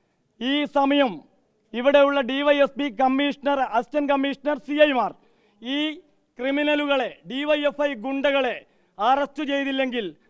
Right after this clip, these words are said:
അടിക്ക് തിരിച്ചടി തന്നെ ചെയ്യും. കാരണം ഒരു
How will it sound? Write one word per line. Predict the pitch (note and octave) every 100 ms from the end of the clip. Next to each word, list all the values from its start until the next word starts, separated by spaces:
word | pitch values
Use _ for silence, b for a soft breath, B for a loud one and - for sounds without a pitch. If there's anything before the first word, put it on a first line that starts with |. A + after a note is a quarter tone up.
| _
അടിക്ക് | G#3 C4 C4 C#4 D4 -
തിരിച്ചടി | C#4+ C#4+ C#4+ D#4+ D4 C4
തന്നെ | C4
ചെയ്യും. | B3 B3 A#3
കാരണം | C4 C4 C4 G#3 b b _ C4
ഒരു | D4+ D#4+ D#4+